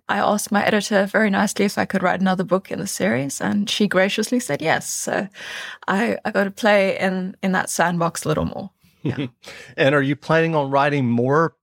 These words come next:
Speaker 2: uh, novels in the series?
Speaker 1: I would love to. Um, it's up to my publisher.
Speaker 2: <laughs>
Speaker 1: Um, yeah, so <laughs> Second Spear, it does not end on a cliffhanger, but it ends in such a way that there are definitely conflicts,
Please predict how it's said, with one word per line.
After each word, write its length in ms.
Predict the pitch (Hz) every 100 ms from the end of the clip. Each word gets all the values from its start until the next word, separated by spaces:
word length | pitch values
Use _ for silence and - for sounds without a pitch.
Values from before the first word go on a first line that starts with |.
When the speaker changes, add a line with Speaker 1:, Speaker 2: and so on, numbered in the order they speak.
| -
Speaker 2:
uh, 220 | 135 139
novels 580 | 143 139 151 156 165 139
in 160 | - 147
the 80 | 147
series? 500 | - 170 196 214 - _ _ _ _ _ _ _ _ _ _ _ _ _ -
Speaker 1:
I 180 | 269
would 200 | 294 285
love 240 | 220 240 320
to. 280 | - 190 302 -
Um, 580 | 220 220 214 214 208 214 - -
it's 160 | 190
up 140 | 196 -
to 100 | 339
my 80 |
publisher. 520 | 349 - - - - -
Speaker 2:
<laughs> 460 | - - 131 - 131
Speaker 1:
Um, 340 | 202 208 196 -
yeah, 240 | 220 170
so 280 | 190 - 247 254 - - -
<laughs> 320 | - - -
Second 320 | - 320 381
Spear, 420 | 370 - 294 277 - - - -
it 60 | 226
does 180 | 233 220
not 220 | 214 240
end 180 | 202 190
on 100 | 180
a 40 |
cliffhanger, 640 | - 180 - - 160 160 202
but 120 | 208
it 160 | 202 -
ends 420 | - 220 247 240
in 160 | - 208
such 240 | 214 202
a 60 | 220
way 160 | 202 196
that 180 | 190
there 140 | 202 190
are 80 | 185
definitely 540 | 202 196 240 - 208
conflicts, 960 | - 196 175 180 175 - - - -